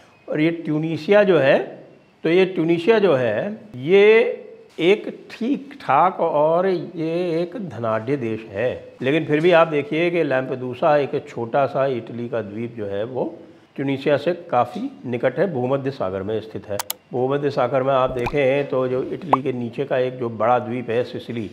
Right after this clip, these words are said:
और उसके पास एक और भी द्वीप समूह है, उसको बोलते हैं माल्टा। मैं गया हुआ हूँ माल्टा। तो ये माल्टा के और ट्यूनीशिया के बीच में लैम्पेडूसा ये जो पड़ता है, वहाँ पर मछुआरे रहते हैं और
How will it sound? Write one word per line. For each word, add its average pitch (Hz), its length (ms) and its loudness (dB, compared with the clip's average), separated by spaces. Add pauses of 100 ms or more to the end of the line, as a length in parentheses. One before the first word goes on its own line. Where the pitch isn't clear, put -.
(600)
और 127 300 4
उसके 135 440 -4
पास 135 420 2
एक 131 480 -2 (640)
और 160 260 6
भी 175 140 0
द्वीप 151 240 0
समूह 139 320 0
है, 185 120 0
उसको - 200 -10
बोलते 123 300 -2
हैं 165 80 0
माल्टा। 113 380 -2 (260)
मैं 147 320 -8
गया 160 160 4
हुआ 107 160 0
हूँ 87 180 -8
माल्टा। 85 320 -10 (640)
तो 156 40 -2
ये 180 220 6
माल्टा 151 520 6
के 196 180 2
और 190 100 4
ट्यूनीशिया 156 440 0
के 165 120 0
बीच 131 300 -6
में 175 80 -6
लैम्पेडूसा 117 600 -4
ये 120 180 -6
जो 127 120 -12
पड़ता 95 360 -8
है, 107 160 -6
वहाँ 117 460 0
पर 143 320 0 (1600)
मछुआरे 139 480 2
रहते 131 280 2
हैं 165 260 -4 (520)
और 147 460 4